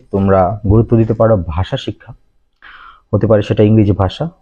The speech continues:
হতে পারে জাপানিজ, হতে পারে ফ্রেঞ্চ। ইংরেজি যেহেতু আন্তর্জাতিক ভাষা, এখানে তো অবশ্যই গুরুত্ব দেওয়া উচিত। এটা তোমাকে ভবিষ্যতে ভালো জব পেতে এবং ক্যারিয়ারকে সমৃদ্ধ করতে কাজে লাগবে।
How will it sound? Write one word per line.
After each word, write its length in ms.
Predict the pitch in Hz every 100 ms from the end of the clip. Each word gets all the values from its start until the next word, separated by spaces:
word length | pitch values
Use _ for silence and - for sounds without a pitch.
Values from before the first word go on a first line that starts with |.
| -
হতে 140 | 92
পারে 200 | 90 92
জাপানিজ, 560 | 85 87 90 95 117 - -
হতে 180 | 87
পারে 160 | 87 90
ফ্রেঞ্চ। 360 | 90 - 85 - - _ _ _ _ -
ইংরেজি 340 | 135 143 147
যেহেতু 240 | 143 156
আন্তর্জাতিক 480 | 147 131 123 117 110
ভাষা, 360 | 95 113 92 85 _ _ _ _ _ -
এখানে 280 | 107 127 127
তো 80 | 117
অবশ্যই 300 | 98 - 120
গুরুত্ব 280 | 101 -
দেওয়া 200 | 85 82
উচিত। 320 | 80 - 151 -
এটা 180 | 104 98
তোমাকে 420 | 95 95 90 92
ভবিষ্যতে 460 | 90 87 92 - 92
ভালো 480 | 87 87 92 92 90 110 101
জব 220 | 104 95 -
পেতে 320 | 90 - 104 156 _ _ _ _ - _ -
এবং 340 | 101 101 98 - -
ক্যারিয়ারকে 600 | 127 120 127 120 127 123
সমৃদ্ধ 440 | - 110 104 98
করতে 500 | 98 98 - 92 87
কাজে 260 | - 92 90
লাগবে। 300 | 82 85